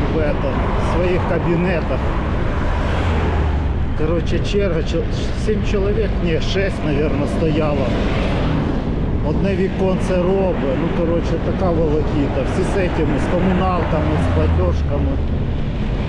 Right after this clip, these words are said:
Хорошо, що хоч я плачу через кабінети і не треба носити от ці паковани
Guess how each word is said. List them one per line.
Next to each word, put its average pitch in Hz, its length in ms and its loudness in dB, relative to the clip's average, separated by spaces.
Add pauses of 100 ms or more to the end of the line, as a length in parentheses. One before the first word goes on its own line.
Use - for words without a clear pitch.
(3750)
Хорошо, 170 360 0
що - 180 0
хоч - 420 0
я 160 120 2
плачу 156 540 0
через 147 260 0
кабінети 147 640 0
і 135 300 2
не 143 60 2
треба 135 380 0 (800)
носити 151 500 0
от 139 160 0
ці 143 340 0 (1000)
паковани 147 800 0